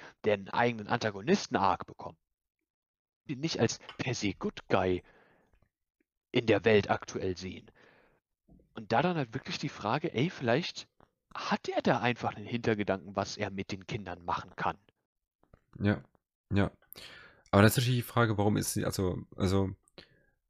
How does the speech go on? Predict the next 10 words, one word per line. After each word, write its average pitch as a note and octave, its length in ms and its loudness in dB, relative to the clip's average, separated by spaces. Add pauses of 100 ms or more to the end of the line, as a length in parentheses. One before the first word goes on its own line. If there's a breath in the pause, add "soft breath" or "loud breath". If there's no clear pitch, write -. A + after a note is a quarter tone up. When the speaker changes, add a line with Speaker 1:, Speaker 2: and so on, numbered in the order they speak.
(180)
Speaker 2:
wär's F#2+ 260 2
da B2 80 2
nicht - 240 0
dumm A#2+ 220 4
von F2+ 420 2
Sword, - 500 0
die F2+ 120 2
auf E2 240 0
G, F#2 220 2
äh, - 600 -2